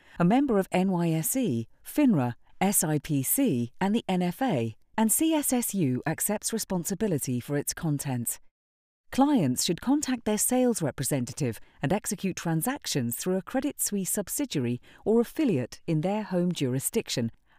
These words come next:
unless governing law permits otherwise. This material is intended for institutional investors only, not for retail distribution. It may not be reproduced,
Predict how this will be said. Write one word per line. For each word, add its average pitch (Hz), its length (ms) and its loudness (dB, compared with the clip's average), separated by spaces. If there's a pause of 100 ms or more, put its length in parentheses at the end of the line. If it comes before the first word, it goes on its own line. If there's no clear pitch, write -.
(100)
unless 170 360 2
governing 180 420 2
law 170 360 2
permits 185 460 0
otherwise. 123 600 -2 (680)
This 320 180 0
material 160 640 0
is 170 140 -4
intended 208 500 -2
for 220 160 -6
institutional 190 840 -4
investors 160 600 -2
only, 151 460 0 (280)
not 196 360 2
for 185 120 2
retail 170 380 -2
distribution. 117 720 -4 (640)
It - 180 2
may 185 160 2
not 196 340 2
be 185 140 -2
reproduced, 151 800 0